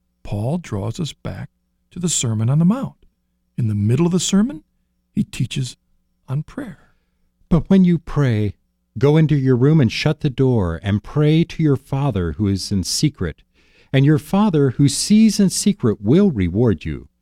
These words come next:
Speaker 2: And in prayer, do not heap up empty phrases as the Gentiles do, for they think that they will be heard for their many words. Do not be like them, for your Father knows what you need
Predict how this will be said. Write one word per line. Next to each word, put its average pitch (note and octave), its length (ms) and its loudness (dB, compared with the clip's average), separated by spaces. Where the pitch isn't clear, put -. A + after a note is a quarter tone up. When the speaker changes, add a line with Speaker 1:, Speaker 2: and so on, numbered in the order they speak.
Speaker 2:
And F#2+ 80 -2
in G2 180 0
prayer, D#3+ 360 2
do G#3+ 160 4
not A#3 240 4
heap G#3 360 0
up D#3 180 -2
empty B2 240 0
phrases A#2 720 -2
as F2+ 140 -4
the F#2+ 100 -2
Gentiles D#2+ 640 -4
do, C#2 260 -10
for F3 120 2
they F#3+ 160 2
think E3+ 300 -2
that C3+ 160 -4
they C3 140 2
will A2 160 0
be G2 160 -2
heard B2+ 420 0
for A2+ 140 -4
their G2+ 100 0
many G2 300 2
words. F#2+ 720 -2
Do C#3 100 4
not D3+ 300 2
be B2 100 2
like G2 340 0
them, C#2 260 -8
for C4 120 2
your C4 160 4
Father C#3 440 0
knows D3+ 600 2
what - 340 -6
you E2+ 100 -2
need D#2 360 -4